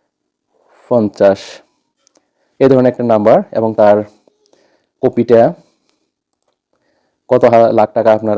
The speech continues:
আছে, ধরেন আমার তিন লক্ষ টাকা, তিন লক্ষ something টাকা আছে আমার, তো তাই আমি এটা সিলেক্ট করলাম।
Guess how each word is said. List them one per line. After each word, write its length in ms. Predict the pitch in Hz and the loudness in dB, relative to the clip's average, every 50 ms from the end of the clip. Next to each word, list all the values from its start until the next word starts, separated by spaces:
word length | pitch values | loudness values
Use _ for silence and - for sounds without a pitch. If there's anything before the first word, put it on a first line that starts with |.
| 101 | -2
আছে, 280 | 98 - - 104 107 151 156 _ _ _ _ _ _ _ _ _ _ _ _ _ _ _ _ - | -4 -4 -6 -8 -8 -8 -8 _ _ _ _ _ _ _ _ _ _ _ _ _ _ _ _ -2
ধরেন 180 | 120 117 113 110 | 0 0 2 2
আমার 140 | 110 110 107 - | 0 0 -2 -4
তিন 120 | - 123 120 113 | -8 -6 -4 -4
লক্ষ 200 | 107 101 - - | -4 -6 -6 -8
টাকা, 460 | 113 - 104 - - 104 104 104 127 143 _ _ _ _ _ _ _ _ _ _ _ _ _ _ 466 480 494 494 494 494 _ _ _ _ _ _ _ _ _ _ _ _ _ _ _ _ _ _ _ _ _ _ _ _ _ _ _ _ _ _ _ - | -6 -6 -4 -4 -2 -2 -2 -2 -2 -6 _ _ _ _ _ _ _ _ _ _ _ _ _ _ _ _ _ _ _ _ _ _ _ _ _ _ _ _ _ _ _ _ _ _ _ _ _ _ _ _ _ _ _ _ _ _ _ _ _ _ _ -8
তিন 140 | 135 131 123 | -6 -2 0
লক্ষ 140 | 117 113 131 123 - | 0 0 -2 -2 -4
something 240 | 123 120 117 127 117 | -6 -6 -6 -6 -6
টাকা 260 | - 120 - 110 98 | -6 -4 -2 0 -2
আছে 220 | 101 - - - | -2 -2 -6 -10
আমার, 200 | 85 80 85 90 - _ _ _ _ _ _ _ _ _ _ _ _ _ _ _ _ _ _ _ _ _ _ _ | -10 -10 -10 -12 -16 _ _ _ _ _ _ _ _ _ _ _ _ _ _ _ _ _ _ _ _ _ _ _
তো 100 | - 110 | -10 -4
তাই 200 | - 107 104 104 | 0 0 2 2
আমি 140 | 104 104 | 0 -2
এটা 160 | 104 101 110 104 | -4 -4 -4 -6
সিলেক্ট 300 | - - 101 98 - - | -6 -4 -6 -6 -6 -8
করলাম। 360 | 101 98 92 90 92 110 | -8 -4 -4 -4 -4 -4